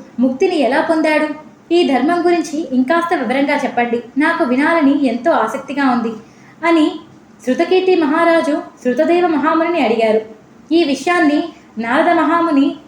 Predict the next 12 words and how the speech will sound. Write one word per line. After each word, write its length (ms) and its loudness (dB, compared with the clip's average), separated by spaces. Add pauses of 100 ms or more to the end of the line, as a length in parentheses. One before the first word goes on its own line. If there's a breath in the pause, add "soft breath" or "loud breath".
(260)
అంబరీష 380 0
మహారాజుకి 640 0
చెప్తున్నారు. 580 -4 (1160)
అప్పుడు 440 2 (220)
శృతదేవ 440 2
మహాముని 640 2
ఇలా 160 2
అంటున్నారు. 500 -2 (400)
నాయన, 380 4 (380 loud breath)
నీవడిగిన 500 2
ఈ 240 2
విషయం 360 0